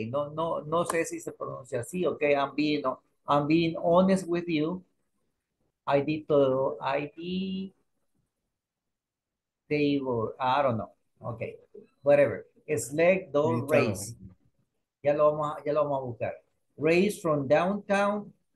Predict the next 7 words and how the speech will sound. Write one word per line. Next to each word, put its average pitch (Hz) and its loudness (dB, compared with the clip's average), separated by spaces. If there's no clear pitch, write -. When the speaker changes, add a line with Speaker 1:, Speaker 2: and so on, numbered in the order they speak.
Speaker 1:
Anchorage 156 0
to, 214 -4
to 110 -14
no, 123 -8
no. 117 -8
Name 160 -6
over 190 2